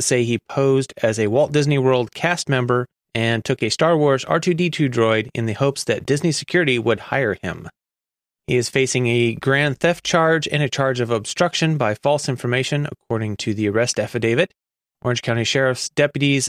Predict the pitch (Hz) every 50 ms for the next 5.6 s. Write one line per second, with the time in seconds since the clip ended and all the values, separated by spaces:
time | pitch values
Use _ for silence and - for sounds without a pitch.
0 | - _ - - - - - - - - - - 139 135 135 131 127 123 120 123
1 | _ _ _ _ _ _ _ _ - 127 120 120 120 - - - 147 139 135 135
2 | 117 - - - 135 127 123 120 120 147 143 156 151 143 139 131 127 - - -
3 | - 208 202 202 208 208 - _ _ _ _ _ _ _ _ _ _ _ - 123
4 | 120 123 123 117 - - 156 156 147 160 156 143 - 143 127 - 120 - - 156
5 | 151 - - - 156 160 156 - - 135 120